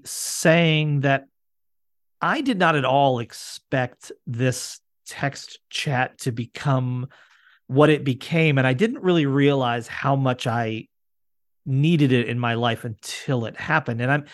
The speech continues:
I'm just curious for the two of you, um, and maybe Aaron, I'll just start with you. Um, uh, so my, as I said, my own experience is that I haven't had a lot of close male friends, uh, just, just a few throughout, uh, my life. But I wonder if that's the same or different for you. I-, is it common for you to have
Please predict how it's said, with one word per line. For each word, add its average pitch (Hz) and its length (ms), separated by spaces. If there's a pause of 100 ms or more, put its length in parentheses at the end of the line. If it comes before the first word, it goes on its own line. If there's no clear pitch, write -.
(360)
I'm 190 80
just 262 180
curious 180 480
for 139 580
the 147 120
two 170 320
of 139 120
you, 135 600
um, 123 260
and 131 140
maybe 143 260
Aaron, 135 220
I'll 120 100
just 120 160
start 120 220
with 120 100
you. 127 380 (480)
Um, 135 540 (800)
uh, - 180
so - 180
my, 196 240
as 185 200
I 180 40
said, 170 200
my 170 160
own 185 120
experience 139 460
is 123 80
that 123 100
I 123 100
haven't 127 260
had 117 180
a 113 60
lot 107 180
of 107 80
close - 300
male 107 180
friends, 104 340
uh, 117 60
just, 120 400
just 135 220
a - 20
few 110 300
throughout, 117 320 (180)
uh, 135 120
my 131 180
life. 117 320
But 151 100
I 160 60
wonder 190 260
if 160 100
that's - 320
the 139 120
same 190 260
or 170 60
different 160 300
for 196 100
you. 220 260
I-, 160 40
is 139 280
it 127 140
common 139 320
for 156 140
you 160 120
to 147 80
have 139 180